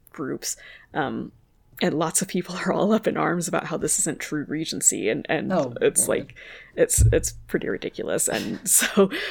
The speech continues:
Speaker 1: um, so I'm, I'm, I didn't think I would like this because I, I typically am not, you know, a huge romance reader. So,
Speaker 2: Mm-hmm.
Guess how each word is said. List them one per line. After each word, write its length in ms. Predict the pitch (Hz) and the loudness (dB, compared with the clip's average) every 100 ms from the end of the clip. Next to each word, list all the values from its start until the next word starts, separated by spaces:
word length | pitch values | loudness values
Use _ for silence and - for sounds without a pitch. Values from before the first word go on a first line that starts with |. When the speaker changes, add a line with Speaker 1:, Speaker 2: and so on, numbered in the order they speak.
| 240 - | -8 2
Speaker 1:
um, 460 | 202 170 165 165 - _ _ _ _ _ _ _ _ | 4 4 2 -6 -12 _ _ _ _ _ _ _ _
so 200 | 180 208 175 | 8 10 10
I'm, 200 | 170 - | 4 2
I'm, 440 | 170 156 151 156 - _ - _ _ _ _ _ - | 0 0 -2 -6 -12 _ -20 _ _ _ _ _ 6
I 100 | 165 | 6
didn't 340 | 160 190 226 | 8 4 4
think 180 | 262 233 | 0 2
I 80 | 226 | 2
would 120 | 208 | 2
like 200 | 202 196 | 2 0
this 160 | 196 - | -2 -2
because 280 | 196 180 | -2 0
I, 160 | 160 160 - | 0 -2 -2
I 380 | 185 151 143 151 - _ - | 0 0 0 -6 -14 _ -4
typically 640 | - - 156 - 151 151 | -2 -2 -4 -2 -2 -2
am 100 | 139 | -4
not, 580 | 143 143 143 - - - _ _ - | -6 -6 -8 -8 -14 -18 _ _ -8
you 120 | 151 | -6
know, 260 | 123 139 - _ | -6 -10 -14 _
a 100 | 185 | -6
huge 640 | 156 - 135 135 - - - _ _ _ _ _ - | -4 -4 -6 -6 -8 -10 -14 _ _ _ _ _ -8
romance 520 | 143 127 135 - - | -6 -4 -6 -4 -4
reader. 420 | 151 160 254 311 - - - | -2 2 2 0 -6 -18 -4
So, 360 | 196 185 151 - | 4 6 6 2
Speaker 2:
Mm-hmm. 140 | - | -2